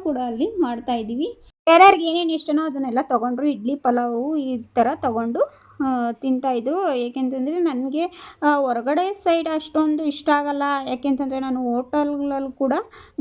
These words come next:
ಜಾಸ್ತಿ ಏನು ಊಟ ಮಾಡಲ್ಲ, ನಂಗೆ ಇಷ್ಟ ಆಗಲ್ಲ. ಹಂಗಾಗಿ, ಆ, ನಾನು ಕೆಲವೊಂದು ಸ್ನ್ಯಾಕ್ಸ್‌ಗಳನ್ನ ತಗೊಂಡು ತಿಂದೆ ಅಷ್ಟೇ, ಅಷ್ಟೇನೇನೆ.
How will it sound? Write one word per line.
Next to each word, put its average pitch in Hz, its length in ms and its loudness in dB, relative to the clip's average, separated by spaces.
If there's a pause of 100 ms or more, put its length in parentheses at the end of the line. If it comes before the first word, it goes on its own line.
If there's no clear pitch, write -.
ಜಾಸ್ತಿ 262 460 0
ಏನು 311 500 0
ಊಟ 262 220 -4
ಮಾಡಲ್ಲ, 254 840 -2
ನಂಗೆ 254 260 -2
ಇಷ್ಟ - 200 -6
ಆಗಲ್ಲ. 240 380 0
ಹಂಗಾಗಿ, 254 440 -2 (400)
ಆ, 277 300 0
ನಾನು 262 800 -2 (100)
ಕೆಲವೊಂದು 254 340 0
ಸ್ನ್ಯಾಕ್ಸ್‌ಗಳನ್ನ 269 960 -2
ತಗೊಂಡು 240 500 -2
ತಿಂದೆ 254 340 -6
ಅಷ್ಟೇ, 247 340 -4 (240)
ಅಷ್ಟೇನೇನೆ. 311 720 4